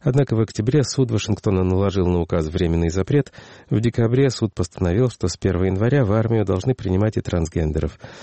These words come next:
Белый дом обратился в апелляционный суд в штате Вирджиния, однако суд в городе Ричмонде отклонил запрос.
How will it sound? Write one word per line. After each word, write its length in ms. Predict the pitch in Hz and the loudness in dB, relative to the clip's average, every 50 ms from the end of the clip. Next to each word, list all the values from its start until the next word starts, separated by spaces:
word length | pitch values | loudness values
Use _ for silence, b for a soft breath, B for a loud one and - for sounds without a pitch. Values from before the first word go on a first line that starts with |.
| B B B B B | B B B B B
Белый 280 | - 139 165 160 123 104 | -4 -2 0 0 0 0
дом 200 | 101 123 123 120 | 0 0 0 0
обратился 520 | 101 90 95 92 - - 92 87 - - | 0 0 -2 -2 -2 -2 -4 -4 -4 -4
в 60 | 85 85 | -4 -4
апелляционный 680 | 82 - 90 87 87 - - - 98 90 85 85 85 | -4 -2 -2 -2 -2 -4 -2 -2 0 0 2 0 0
суд 280 | 82 - - 82 82 - | -2 -2 -4 -4 -4 -6
в 80 | - - | -10 -8
штате 280 | - 90 85 82 - | -4 -4 -2 -2 -2
Вирджиния, 580 | 87 87 87 90 90 - 127 139 156 156 143 110 | -2 0 0 -2 0 0 2 2 4 4 2 2
однако 360 | 92 95 101 95 - - 87 | 0 0 -2 -2 -2 -2 -4
суд 240 | 85 - - 110 90 | -4 -4 -4 -4 -4
в 80 | 92 - | -6 -4
городе 340 | - 101 95 95 87 90 | -2 0 0 0 0 0
Ричмонде 520 | 90 117 123 - - 120 110 107 98 107 - - | 0 0 0 0 0 0 0 2 2 0 0 0
отклонил 540 | - 127 - - 107 98 87 85 82 82 | -2 -4 -2 -2 -2 0 2 2 0 0
запрос. 460 | 80 82 78 - - 82 78 - - | 0 -2 -4 -4 -2 -4 -4 -4 -6